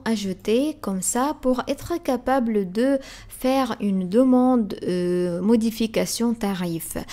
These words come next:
Euh, alors le système a, euh, a créé le numéro de, de demande automatiquement et aussi je peux écrire, euh, la description de,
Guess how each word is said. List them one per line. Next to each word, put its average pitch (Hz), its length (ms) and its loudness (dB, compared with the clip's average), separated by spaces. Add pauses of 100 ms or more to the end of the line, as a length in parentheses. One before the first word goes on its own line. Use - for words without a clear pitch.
(380)
Euh, 214 420 4
alors 269 380 4
le 226 340 4
système 285 600 -2
a, 220 420 2 (140)
euh, 185 300 -2
a 190 100 -4
créé 269 800 2
le 202 160 0
numéro 233 800 2
de, 185 440 -2
de 208 120 -2
demande 202 560 0
automatiquement 208 1040 -2 (440)
et 254 360 4
aussi 277 500 0
je 226 160 -2
peux 220 300 2
écrire, 240 500 -2 (100)
euh, 190 120 0
la 208 120 2
description 247 1080 0
de, 170 800 -4